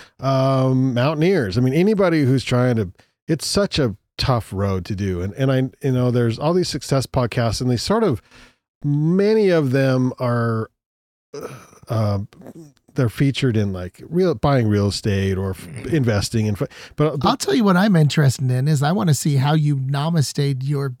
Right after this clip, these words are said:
Speaker 2: ass into paying for, like, a car and a house for your family, meaning it, that lifestyle and, and, and that whole way of basically staying true and finding your bliss and still making what you need to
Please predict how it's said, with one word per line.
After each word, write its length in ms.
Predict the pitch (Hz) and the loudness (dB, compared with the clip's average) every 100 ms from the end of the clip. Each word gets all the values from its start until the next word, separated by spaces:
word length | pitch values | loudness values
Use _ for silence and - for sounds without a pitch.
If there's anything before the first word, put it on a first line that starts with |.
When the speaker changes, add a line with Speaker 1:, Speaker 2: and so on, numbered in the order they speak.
| - | -10
Speaker 2:
ass 300 | 139 143 - | -4 -4 -2
into 160 | 139 | -4
paying 380 | 120 156 139 135 | -2 0 0 -2
for, 180 | 117 131 | -4 -6
like, 240 | 120 127 - _ _ - | -6 -8 -12 _ _ -8
a 80 | 139 | -6
car 380 | - 147 147 | 0 2 2
and 100 | 147 | 0
a 60 | 127 | -2
house 340 | 120 135 127 | -2 0 0
for 120 | - 127 | -2 -2
your 120 | 123 | -2
family, 600 | 131 131 123 127 131 131 _ _ _ _ _ _ - | 0 0 0 0 0 -2 _ _ _ _ _ _ 2
meaning 320 | 160 160 143 | 4 4 2
it, 220 | 143 135 | 0 -6
that 580 | - - 123 147 156 156 | -14 -16 -14 -6 -2 -2
lifestyle 680 | 139 143 156 - 127 123 127 | 0 2 2 2 -2 -2 -4
and, 180 | 135 135 | -6 -6
and, 300 | 127 131 139 | -6 -8 -6
and 220 | 131 131 135 | -2 0 0
that 180 | 147 | -2
whole 580 | - - - 151 143 131 - _ _ - | -4 -6 4 6 6 6 2 _ _ -2
way 440 | 143 156 151 151 | 4 6 6 6
of 260 | 131 127 127 | 2 0 2
basically 600 | 143 139 - 127 131 120 | 2 2 0 -2 -2 -2
staying 400 | - 135 123 110 | -2 -2 -2 -4
true 380 | - 139 135 131 | -2 2 2 2
and 240 | 120 120 | -2 -4
finding 320 | - 135 139 | 0 2 2
your 140 | 131 131 | 0 0
bliss 420 | 127 127 120 - | 0 0 0 0
and 220 | 123 120 | -4 -4
still 600 | - - - 131 123 117 - _ _ _ _ _ - | -4 -10 -4 -2 -2 -4 -8 _ _ _ _ _ 2
making 360 | 139 139 - 135 | 6 6 4 2
what 220 | 135 - | 2 2
you 80 | 127 | 0
need 300 | 131 123 113 | 2 0 0
to 400 | 127 110 110 | 0 0 -2